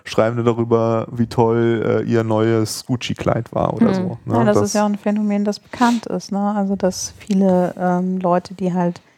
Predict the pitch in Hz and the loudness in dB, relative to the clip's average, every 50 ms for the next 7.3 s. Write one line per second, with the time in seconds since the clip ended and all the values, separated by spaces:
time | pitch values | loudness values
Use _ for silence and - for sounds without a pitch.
0 | _ _ _ _ _ _ - 196 202 226 - - - 247 226 240 240 240 233 - | _ _ _ _ _ _ 0 2 2 2 2 2 2 4 6 6 6 4 4 2
1 | 247 226 - - 214 - - 220 220 214 - - 214 - - - 220 208 196 190 | 0 0 0 0 0 0 2 0 0 0 -2 -6 -8 -4 -2 0 2 2 4 4
2 | 190 185 190 185 - - 196 185 - 190 190 - - 220 214 226 226 220 220 - | 4 4 2 2 0 0 -2 0 0 0 -2 0 0 0 2 2 2 2 2 0
3 | 202 202 208 202 - - 208 202 202 208 196 - - 196 190 202 208 - 208 - | 0 0 0 -2 -2 0 0 2 2 2 0 -2 -2 0 0 0 0 -2 -4 -8
4 | - - - 208 208 208 196 - 202 208 - - 190 - - - 190 185 185 185 | -8 -8 -4 0 2 2 4 4 2 2 2 0 -4 -4 -4 -2 -2 -2 0 0
5 | 190 185 185 - 202 180 185 190 185 185 _ - 202 208 214 - - - - 208 | 0 -2 0 -2 -2 0 0 0 0 0 _ 0 2 2 2 0 -6 -6 -2 -2
6 | 202 202 - 208 196 196 196 202 - - 202 - - 190 196 208 208 208 - - | -2 -2 -2 0 0 2 2 0 -2 -6 -8 -4 -2 0 0 0 0 -2 -2 0
7 | 196 202 202 202 - | 0 0 0 0 -4